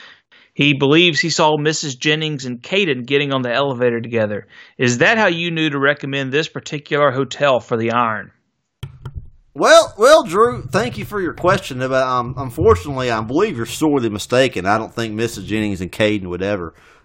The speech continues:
Speaker 2: uh, uh, be in a hotel together. I can't remember ever directing them to a hotel. I might have, but frankly, I don't remember asking them to go check one out for me. So,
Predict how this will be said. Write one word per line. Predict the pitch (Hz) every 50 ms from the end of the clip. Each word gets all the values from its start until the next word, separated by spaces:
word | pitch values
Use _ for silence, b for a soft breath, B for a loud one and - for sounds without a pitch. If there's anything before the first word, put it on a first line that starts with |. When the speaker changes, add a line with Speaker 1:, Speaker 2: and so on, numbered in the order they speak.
| b -
Speaker 2:
uh, | 92 92 90 87 85 82 82 80 - _ _ _ _
uh, | - 98 90
be | 104 104 110 110
in | 107 95
a | 92
hotel | 95 95 92 - 104 101 110 107
together. | 90 95 82 92 90 92 95
I | 107 120
can't | 120 - 156 143 120
remember | 120 127 127 113 120 123
ever | 123 123 107 104
directing | 95 95 95 98 110 123 120 - 104 92
them | 98 98
to | 92 101 98
a |
hotel. | 90 95 98 92 - - 104 104 104 98 - B B B B B B
I | B 120
might | 123 139 147 156 170 175 143
have, | 131 127 117 113 120 123
but | 110 120 -
frankly, | - 123 131 120 - 123 120 120
I | 123 127
don't | 120 117 107
remember | 104 107 120 131 120 113 113
asking | 78 98 110 113 110 - - 110
them | 107 110 107
to | 104
go | 107 107
check | 101 - - 120 110 - -
one | 104 101 101
out | 107 110 110 110 - -
for | 95 98 95
me. | 92 95 92
So, | - - 104 101 95 92